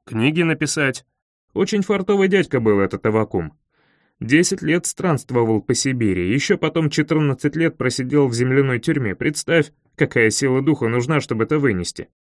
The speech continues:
Сейчас я вот думаю, что в земляной тюрьме он не сидел. Был я однажды в Салехарде, видел тундру. Невозможно там четырнадцать лет в яме просидеть. У Аввакума было много сочувствующих по всей стране.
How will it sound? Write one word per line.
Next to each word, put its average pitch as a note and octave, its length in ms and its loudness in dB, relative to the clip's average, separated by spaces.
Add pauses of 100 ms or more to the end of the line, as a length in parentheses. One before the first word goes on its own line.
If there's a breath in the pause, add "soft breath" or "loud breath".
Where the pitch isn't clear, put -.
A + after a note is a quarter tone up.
(200)
Сейчас E3+ 380 -2
я F3 100 2
вот F3+ 200 2
думаю, G#2+ 360 2
что C3+ 200 -2
в A2+ 60 0
земляной C3+ 400 2
тюрьме D3 380 0
он C3+ 140 -2
не C#3 80 0
сидел. C3+ 480 -2 (360)
Был G3+ 220 0
я A2 160 4
однажды G#2 320 0
в G2+ 60 -6
Салехарде, B2+ 720 0 (160)
видел A#2+ 380 0
тундру. G#2+ 480 0 (240)
Невозможно E3 640 2
там B2+ 180 -2
четырнадцать B2 640 -2
лет D#3 220 0
в - 20 -6
яме A#2 320 2
просидеть. G2+ 580 -6 (520)
У - 80 -4
Аввакума F3 520 2
было F#3 280 4
много F#3 320 2
сочувствующих E3+ 800 -2
по D3+ 100 -2
всей E3 200 0
стране. E3 520 -2